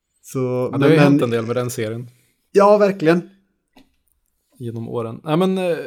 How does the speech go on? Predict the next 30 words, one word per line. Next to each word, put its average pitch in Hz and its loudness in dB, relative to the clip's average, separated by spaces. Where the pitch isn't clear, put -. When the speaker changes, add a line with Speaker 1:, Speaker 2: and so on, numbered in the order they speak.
Speaker 2:
<laughs> - -8
det 175 -6
är 175 0
ju 151 -4
intressant 147 -6
det 107 -10
här 107 -8
med 107 -10
skräck - -10
och 127 -10
spel. 127 -12
För 131 -8
att 127 -8
jag, 139 -6
jag 156 -6
kan 190 -6
tycka 127 -6
att 113 -12
det - -14
är 110 -10
kittlande 117 -10
att - -18
spela 113 -12
skräckspel. - -16
Men 135 -8
det 147 -4
är 143 -2
väldigt 143 -6
sällan 117 -6
jag, 113 -12